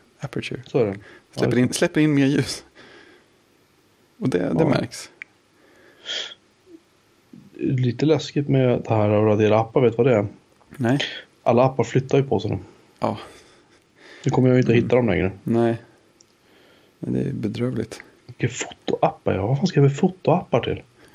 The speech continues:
Speaker 1: Prisma.
Speaker 2: Jag, jag,
Speaker 1: Prisma är
Speaker 2: ja, men jag,
Speaker 1: roligt.
Speaker 2: ja, men jag, jag, jag har den här, eh, Bitcam har jag. Den är kul och så.
Speaker 1: Ja, okej.
Speaker 2: Den kan jag ta bort nu för den
Speaker 1: Ja, den
Speaker 2: använder
Speaker 1: där
Speaker 2: jag inte.
Speaker 1: åtta bitar som, eller sån här enbitarsbild.
Speaker 2: Eh, eh, ja, den fotograferas som om det gjord-, vore en, eh, typ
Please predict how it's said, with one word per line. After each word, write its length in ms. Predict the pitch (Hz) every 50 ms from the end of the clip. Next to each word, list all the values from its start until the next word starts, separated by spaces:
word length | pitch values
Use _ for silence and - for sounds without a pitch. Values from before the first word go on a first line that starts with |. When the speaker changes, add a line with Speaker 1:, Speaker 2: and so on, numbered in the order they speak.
| - - - _ - - _
Speaker 1:
Prisma. 400 | - - 143 - - - 143 143 135 -
Speaker 2:
Jag, 100 | - 147
jag, 80 | 139 143
Speaker 1:
Prisma 280 | 156 147 - 147 143
är 40 | 160
Speaker 2:
ja, 60 | 170
men 100 | 180 185
jag, 120 | 180 180 170
Speaker 1:
roligt. 180 | 131 - - - - - - 170
Speaker 2:
ja, 100 | 160 165
men 140 | 170 160
jag, 320 | 160 165 165 165 165 160 139
jag, 100 | 143 147
jag 100 | 160 156
har 140 | 156 151 147
den 80 | 131
här, 460 | 131 127 123 123 123 123 120 120 117 117
eh, 100 | 110 120
Bitcam 480 | 156 165 - - - 127 107 95 98
har 100 | 104 98 87
jag. 120 | 82 85
Den 140 | - 131 131
är 80 | 127 113
kul 200 | - 107 85 90
och 100 | 98 -
så. 180 | 82 73 - - - -
Speaker 1:
Ja, 80 | - 170 247
okej. 160 | 220 - - -
Speaker 2:
Den 100 | 127 117
kan 100 | - 120
jag 80 | 113
ta 80 | - 101
bort 160 | 98 104 - -
nu 120 | 101 101
för 80 | 110 110
den 100 | 101 104
Speaker 1:
Ja, 60 | 127
den 80 | 143 147
Speaker 2:
använder 60 | 147 139
Speaker 1:
där 60 | 131
Speaker 2:
jag 20 | -
inte. 100 | - 123
Speaker 1:
åtta 100 | 135 123
bitar 260 | 120 123 123 - -
som, 200 | - - 120 117
eller 320 | 123 123 113 117 113 110 107
sån 100 | 113 113
här 80 | 110 - - 139 127
enbitarsbild. 600 | 113 110 113 110 - 117 110 - 67 85 - -
Speaker 2:
Eh, 60 | -
eh, 140 | - - - - - - - - - - - - -
ja, 340 | - - - 143 156 151
den 160 | 147 156 156 151
fotograferas 800 | - 156 147 165 147 143 - 156 151 143 139 131 120 - - -
som 220 | 143 135 127 131
om 160 | 127 127 127
det 60 | 127 127
gjord-, 260 | 127 123 120 120 120
vore 420 | 120 120 131 123 117 117 120 120
en, 260 | 120 117 117 113 113 113
eh, 640 | 113 113 110 110 110 110 107 104 98 110 110 - 98 - - - 139 -
typ 200 | - 123 117